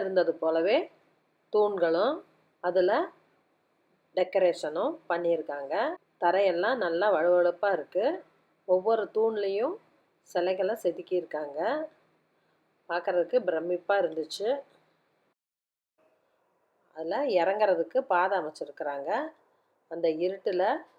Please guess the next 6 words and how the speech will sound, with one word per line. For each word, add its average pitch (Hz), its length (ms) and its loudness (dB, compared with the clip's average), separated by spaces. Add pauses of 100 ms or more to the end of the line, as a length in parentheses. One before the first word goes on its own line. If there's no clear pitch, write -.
(300)
செல்போன்ல 190 640 -2 (640)
டார்ச் 190 380 -2
மோடு 160 260 0
போட்டு 165 260 -2
தான் 202 160 -2
நாங்க 151 160 -4